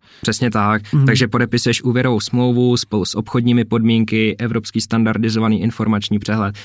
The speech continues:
Speaker 1: a
Speaker 2: Mhm,
Speaker 1: tak dál.
Speaker 2: mhm.
Speaker 1: A v tu chvíli, když to máš napodepisované, tak máš hotovo, máš jistotu a pak už se můžeš uchýlit k tomu podepsat tu kupní smlouvu nebo smlouvu o smlouvě budoucí kupní.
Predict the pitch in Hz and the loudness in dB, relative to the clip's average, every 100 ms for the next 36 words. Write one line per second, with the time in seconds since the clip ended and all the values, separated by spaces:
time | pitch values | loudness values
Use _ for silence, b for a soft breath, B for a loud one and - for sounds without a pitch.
0 | B - 151 104 107 117 113 76 71 - | B 0 2 2 0 0 0 -2 -4 -6
1 | - 135 127 - 123 120 - 131 92 - | -8 -4 -2 0 2 2 0 0 -2 -4
2 | 101 123 117 113 120 117 110 104 b b | -2 0 0 0 0 2 2 -2 b b
3 | b b b b - 165 - 117 85 - | b b b b -2 -2 0 0 0 -4
4 | - - _ 139 135 147 131 98 - 139 | -8 -12 _ -2 0 2 2 0 0 -2
5 | - 147 151 147 b b b _ - 135 | -2 0 0 0 b b b _ -4 -2
6 | 123 - 120 123 117 110 120 113 107 117 | -2 0 2 2 0 -4 -2 -2 -2 -2
7 | 110 107 135 143 127 - 120 123 110 107 | 0 0 0 0 -4 -4 -2 -2 0 0
8 | - 117 107 104 101 104 104 107 - 113 | 2 2 2 2 -2 -2 -2 0 0 0
9 | 110 - 120 110 110 107 104 - - 101 | -2 -4 -2 0 0 0 -2 -4 -4 -4
10 | 104 101 | -2 -2